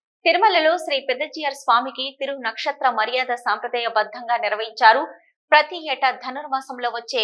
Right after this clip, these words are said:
పెద్దజీయర్ స్వామి జన్మదినాన్ని ఉత్సవం తరహాలో తిరుమలలో నిర్వహించడం ఆనవాయితీగా వస్తుంది. తిరుమలలో శ్రీమద్ రామానుజాచార్యుల వారు ఏర్పాటు చేసిన జీఆర్ వ్యవస్థకు ఎనలేని ప్రాధాన్యత ఉంది. గర్భాలయంలో స్వామివారికి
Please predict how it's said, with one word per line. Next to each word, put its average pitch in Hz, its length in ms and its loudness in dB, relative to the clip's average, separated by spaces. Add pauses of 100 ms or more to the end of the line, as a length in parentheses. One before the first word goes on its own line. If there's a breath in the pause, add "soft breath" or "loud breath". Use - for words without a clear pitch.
(140)
పెద్దజీయర్ 240 540 -4
స్వామి 220 300 -4 (480 soft breath)
జన్మదినాన్ని 302 720 2 (260)
ఉత్సవం 277 340 -4 (120)
తరహాలో 247 420 4 (400 loud breath)
తిరుమలలో 320 440 4 (100)
నిర్వహించడం 247 480 0 (240)
ఆనవాయితీగా 254 600 2
వస్తుంది. 233 400 -8 (1120 soft breath)
తిరుమలలో 349 560 0
శ్రీమద్ 269 420 -6
రామానుజాచార్యుల 240 960 -2
వారు 220 220 4 (500 loud breath)
ఏర్పాటు 349 400 0
చేసిన 233 240 -6 (220)
జీఆర్ 247 320 -6
వ్యవస్థకు 202 480 -6 (240)
ఎనలేని 294 360 -6 (120)
ప్రాధాన్యత 220 440 0 (120)
ఉంది. 190 200 -10 (720 loud breath)
గర్భాలయంలో 302 600 2 (120)
స్వామివారికి 240 580 -6